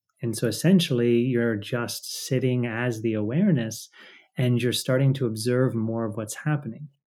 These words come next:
Well, naturally, as you relax your body and sit in one position and you stay as this awareness, your thoughts start becoming silent.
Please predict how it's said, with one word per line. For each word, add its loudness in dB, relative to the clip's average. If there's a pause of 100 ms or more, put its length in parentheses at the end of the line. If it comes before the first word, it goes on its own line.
(160)
Well, -4
naturally, 0
as 0
you 0
relax -4
your -4
body 2
and 0
sit -4
in 0
one -4
position 0
and 0
you 0
stay -4
as -2
this -8
awareness, 2 (460)
your -2
thoughts -4
start -4
becoming -4
silent. -6